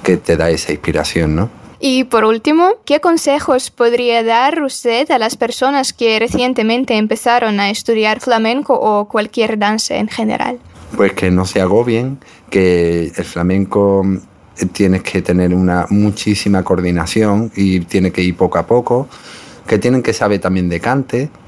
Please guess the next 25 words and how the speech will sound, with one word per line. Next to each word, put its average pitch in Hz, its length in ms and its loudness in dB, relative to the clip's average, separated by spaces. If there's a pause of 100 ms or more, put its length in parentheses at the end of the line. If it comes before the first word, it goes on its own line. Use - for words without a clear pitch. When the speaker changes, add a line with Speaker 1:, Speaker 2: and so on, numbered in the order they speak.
(200)
Speaker 1:
tienen 95 240 2
que 87 100 0
saber 85 300 0
los 85 200 0
compases, 117 720 -2 (260)
tienen 92 220 0
que 92 140 -2
saber 85 260 0
de 78 100 -2
guitarra 110 600 -2 (340)
y 98 140 0
sobre 92 340 0
todo 110 240 2
a 104 60 2
manejar 87 400 -2
una 82 180 -2
bata 78 300 -2
de 127 120 0
cola, 110 640 0
un 87 160 -2
mantón, 107 800 0 (120)
un, 87 320 0 (240)
distintos 90 640 2
complementos. 82 640 0
Entonces, 95 460 0